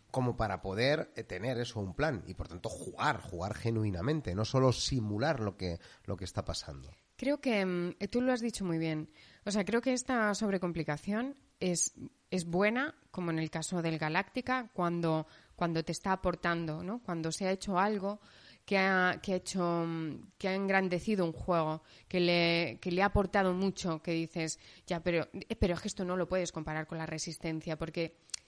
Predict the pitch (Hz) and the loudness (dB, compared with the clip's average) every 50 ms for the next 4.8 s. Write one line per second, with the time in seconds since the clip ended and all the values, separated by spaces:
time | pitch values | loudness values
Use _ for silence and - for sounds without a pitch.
0 | _ - - 185 - - - 190 190 - - - _ _ _ - - 175 170 165 | _ -10 -8 -8 -8 -4 -4 -4 -4 -4 -6 -10 _ _ _ -6 -4 -4 -4 -4
1 | 160 - 185 185 190 190 185 - 160 151 165 180 175 - - 180 180 180 180 180 | -4 -2 0 0 0 0 -2 -4 -4 -4 -4 -6 -8 -4 -4 -2 -2 0 0 0
2 | 185 196 196 - - 175 170 170 170 - - 190 - - - 185 - - 190 185 | 0 0 -2 -4 -6 -6 -4 -4 -4 -4 -6 -8 -8 -6 -6 -6 -4 -2 0 0
3 | 190 190 185 185 202 196 - - - - - - - - - - _ - 208 196 | 2 2 0 0 0 -2 -2 -4 -6 -12 -20 -20 -20 -20 -20 -18 _ -2 0 0
4 | 202 202 214 220 214 220 208 180 175 190 190 202 202 202 190 - | 2 2 0 0 2 0 0 0 0 0 2 2 2 0 -2 -4